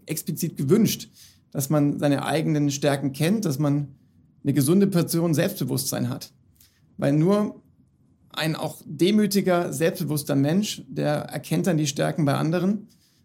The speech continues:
der hat es nicht nötig, sich auf, ähm, Kosten anderer zu profilieren. Und wenn man jetzt auf, dann vielleicht auch auf die Unternehmensebene gucken, der schafft es dann auch, ein gutes Team zusammenzustellen und dann bewusst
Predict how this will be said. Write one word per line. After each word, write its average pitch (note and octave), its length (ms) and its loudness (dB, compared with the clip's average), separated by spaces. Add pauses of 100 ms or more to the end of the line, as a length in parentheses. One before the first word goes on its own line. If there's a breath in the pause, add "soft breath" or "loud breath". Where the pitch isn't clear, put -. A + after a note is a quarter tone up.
(120)
der C#3 200 -2
hat D3+ 100 2
es E3+ 140 -2
nicht C#3+ 140 2
nötig, E3 340 0
sich - 320 -6
auf, C#3+ 480 -6
ähm, C3+ 320 -6
Kosten - 340 -6
anderer D3+ 320 -4
zu C#3+ 100 -8
profilieren. D3 720 -2 (320 loud breath)
Und C#3+ 420 -4
wenn C#3+ 100 -4
man D3 120 0
jetzt - 240 -6
auf, - 200 -4 (480)
dann C#3+ 180 -4
vielleicht D3 360 -6
auch D3 220 -4 (220)
auf D3 120 -14
die C#3 340 -2 (380)
Unternehmensebene D3 1080 0
gucken, F#3 500 -4 (320 loud breath)
der C#3+ 80 0
schafft D#3+ 280 -2
es E3 100 -2
dann E3 140 -2
auch, D#3 100 0
ein C#3+ 120 0
gutes E3 280 -4
Team G3 200 -2
zusammenzustellen C#3+ 880 -2
und C#3+ 240 -2
dann D3 280 -2
bewusst D3+ 560 -6